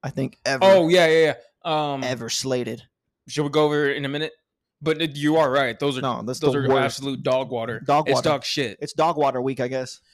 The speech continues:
Speaker 2: It, <laughs> shirt idea.
Speaker 1: <laughs> Dog
Speaker 2: I'll
Speaker 1: water
Speaker 2: go,
Speaker 1: week, we have
Speaker 2: yeah,
Speaker 1: the three
Speaker 2: next
Speaker 1: games in
Speaker 2: year,
Speaker 1: the
Speaker 2: next
Speaker 1: back.
Speaker 2: year, I'm like, "What shirt am I wearing?"
Speaker 1: <laughs>
Speaker 2: My dog water shirt. 'Cause this week's chalk. Okay, so tonight we have the Carolina Pan-, I was gonna say South Carolina.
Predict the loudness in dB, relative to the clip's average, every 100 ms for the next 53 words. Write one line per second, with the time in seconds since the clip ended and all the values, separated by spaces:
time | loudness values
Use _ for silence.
0 | _ -20 -18 -18 -18 _ -20 -20 _ -20
1 | _ _ _ -20 _ -20 _ _ _ _
2 | _ _ -10 -8 -6 -6 -10 -8 -10 -8
3 | -10 -10 _ -18 -16 -12 -12 -12 -10 -4
4 | -2 0 2 4 2 2 4 6 4 4
5 | 2 4 2 2 0 0 0 0 0 0
6 | -2 -6 -8 -20 _ -16 -14 -8 -8 -6
7 | -8 -8 -12 -14 _ _ _ -20 -12 -8
8 | -6 -4 -4 -4 -6 -10 -10 -10 -10 -6
9 | -4 -6 -8 -14 -14 -16 -14 -12 -12 -10
10 | -10 -10 -12 -12 -12 -14 -14 -18 _ _
11 | -2 2 2 0 -4 -8 -6 0 0 0
12 | -2 -6 -6 -4 -4 -6 -6 -8 -4 -4
13 | -4 -6 -6 -8 -8 -12 -20 -20 -18 -18
14 | -18 _ -18 -16 -18